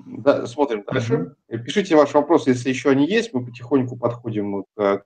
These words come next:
Speaker 1: концу списка. Значит, э, Михаил делится своим мнением. Золото сейчас развернется, в третьей свечой четко уперлось в канал. Повод зашортить.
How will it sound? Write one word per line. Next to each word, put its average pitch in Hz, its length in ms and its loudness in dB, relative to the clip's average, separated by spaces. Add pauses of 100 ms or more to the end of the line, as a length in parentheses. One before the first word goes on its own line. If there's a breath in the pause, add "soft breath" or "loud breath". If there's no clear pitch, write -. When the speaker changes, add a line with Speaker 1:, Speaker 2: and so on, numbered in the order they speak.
Speaker 1:
концу 120 320 2
списка. 156 440 -4
Значит, 123 520 -2
э, 104 400 4
Михаил 117 480 6
делится 123 360 2
своим 117 180 -2
мнением. 117 260 0
Золото 156 300 4
сейчас 135 260 0
развернется, 131 600 0
в 120 60 -12 (380)
третьей 131 340 2
свечой 120 460 0
четко - 320 -2
уперлось 131 360 0
в - 60 -16
канал. 123 340 4
Повод 139 300 4
зашортить. 120 600 -4